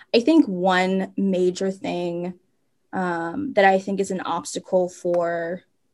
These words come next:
you know, students becoming professionals or, um, you know, like, taking classes is the money factor. Like, dance classes are not <laughs> cheap. They are super,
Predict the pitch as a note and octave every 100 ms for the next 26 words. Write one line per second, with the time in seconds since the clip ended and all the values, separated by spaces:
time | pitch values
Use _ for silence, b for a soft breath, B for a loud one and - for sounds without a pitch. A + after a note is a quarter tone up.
0 | _ _ _ - G#3+ G3 F#3 - - G#3
1 | F#3+ F3+ F3+ - F#3+ - F3+ F3+ F3 F3
2 | E3+ F3 - _ _ _ _ - G#3+ A#3
3 | A3 A#3 G3+ F#3+ F#3 F3+ - F#3+ F#3+ F3+
4 | F3 E3 F3 _ _ _ _ - - -
5 | - - C#4 - _ _ A3 G3+ D3+ A2+
6 | F#3+ - F#3+ - - G3+ G#3+ F#3+ E3+ F#3
7 | F#3+ F#3+ F#3+ F#3 - F3+ F3 G3 G3+ G#3+
8 | G#3+ A#3+ A3+ F#3+ F#3 A#3 - A4+ F4+ C4+
9 | G3+ F#3 F3+ F3+ F3 D#3 F#3+ G#3+ - -
10 | - - - - F#3+ B3 - - A#3 A#3
11 | G#3 G3 F#3 _ - - G3+ G3+ G3+ G3
12 | G3